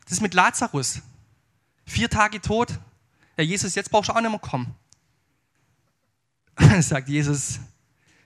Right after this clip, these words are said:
„Flex, ich bin der Messias und ich mach das, wie ich es für richtig halte.“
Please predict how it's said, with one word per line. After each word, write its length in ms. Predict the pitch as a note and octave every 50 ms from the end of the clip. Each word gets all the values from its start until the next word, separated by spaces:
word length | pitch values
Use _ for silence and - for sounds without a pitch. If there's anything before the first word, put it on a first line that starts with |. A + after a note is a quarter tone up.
| _
„Flex, 680 | _ - - - C3 C#3+ E3 - - - - - - - - - _ _ _ _ _ _ _ _ _ _ _ _ _ _ _ _ _ _ _ _ _ _ _ _ _
ich 420 | - D#3+ D#3+ D3+ - - - - - _ _ _ _ _ _ _
bin 120 | E3 D3
der 80 | C#3+ C#3
Messias 560 | C3+ C3 B2 C3 C3 A#2+ A2+ A#2 - - - - _ _ _ _ _ _ _ - - _ _ _ _ _ _ _ _ _
und 160 | - C#3+ C#3+
ich 100 | D3 C#3+
mach 200 | D3+ D3 D#3 -
das, 320 | - D3+ - - - - _ _ _ _ _ _ _ _ _ _ _ _ _ _ _ _
wie 120 | - D3 D3
ich 120 | D#3 -
es 120 | - - -
für 120 | D3+ C#3+
richtig 280 | D3 D3+ - B2+ - -
halte.“ 220 | A2+ G#2+ A2+ -